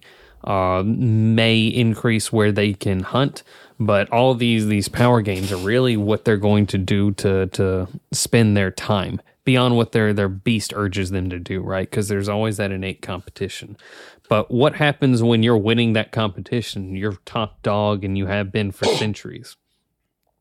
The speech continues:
Boredom sets in, right? And that, and on top of that, there is that age. That sluggishness makes absolute sense to me because I can imagine, like,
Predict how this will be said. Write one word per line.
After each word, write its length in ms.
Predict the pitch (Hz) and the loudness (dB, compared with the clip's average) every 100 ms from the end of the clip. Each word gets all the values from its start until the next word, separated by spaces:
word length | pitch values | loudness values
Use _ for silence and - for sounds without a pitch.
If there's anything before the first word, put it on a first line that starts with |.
| - | -6
Boredom 600 | 120 104 143 208 185 143 | -4 0 4 4 4 0
sets 360 | - - - 127 | 0 -2 -2 -4
in, 240 | 95 - _ - - - | -6 -8 _ -20 -18 -6
right? 220 | 110 110 | -4 -2
And 180 | 117 110 | 0 2
that, 300 | 131 131 _ _ _ _ _ _ _ _ _ _ 135 | 0 -2 _ _ _ _ _ _ _ _ _ _ -2
and 100 | 127 | -2
on 120 | 113 | 0
top 260 | 185 185 | 0 0
of 60 | 143 | 2
that, 200 | 131 123 | 0 0
there 120 | 131 | 0
is 120 | 127 | 0
that 160 | 113 104 | 0 -2
age. 280 | 117 107 98 | -4 -6 -2
That 200 | 117 156 | -2 -2
sluggishness 800 | - 127 120 160 180 208 202 - - - - | -2 0 0 2 2 2 0 -2 -14 -20 -8
makes 300 | - 151 - - | 0 0 0 -4
absolute 640 | 165 165 - 131 117 - - | 0 0 2 2 4 2 0
sense 340 | - 107 - | -2 -2 -2
to 80 | - | -2
me 180 | 101 95 | -2 -2
because 340 | 98 104 117 | -2 -2 -2
I 140 | 117 139 | 0 -2
can 160 | - | 0
imagine, 500 | 123 113 120 110 107 | 0 2 0 0 -2
like, 340 | 95 92 87 | -2 -4 -8